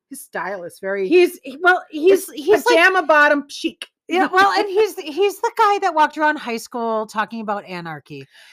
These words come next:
Speaker 2: He was the scapegoat. So here he is. He's, uh, so Aaron Clemens is spray painting Emily's picture on the front of the high school.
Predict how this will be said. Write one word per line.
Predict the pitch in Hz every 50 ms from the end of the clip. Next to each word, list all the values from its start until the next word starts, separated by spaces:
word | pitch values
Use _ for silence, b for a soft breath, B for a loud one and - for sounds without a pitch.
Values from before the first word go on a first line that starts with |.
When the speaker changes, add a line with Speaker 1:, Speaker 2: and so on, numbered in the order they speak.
| b b b b b b b b b b
Speaker 2:
He | - 381
was | 370 349 311 262
the | 269 220
scapegoat. | - - 208 190 160 - - 160 139 - b b b b b b
So | - - 359 359
here | 359 403 370 370
he | 370 359
is. | 302 262 240 208 -
He's, | 262 320 330 311 262 254 _ -
uh, | 277 277 -
so | 208 - 277 254 233 - -
Aaron | 277 302 330 370
Clemens | 370 - 311 233 185 175 170 190 202 - 190 - _ _ _ _ _ -
is | 254 247 226 202
spray | - - _ - 247 247 247 269 320
painting | 320 - - 247 202 185 175 - - 185 170 165 170 170 -
Emily's | 226 220 233 247 285 285 - -
picture | 247 208 - - 220 208
on | 190 180
the | 185 -
front | - 185 175 170
of | 165 165
the | 160
high | 156 156 139
school. | - - - - 127 127 -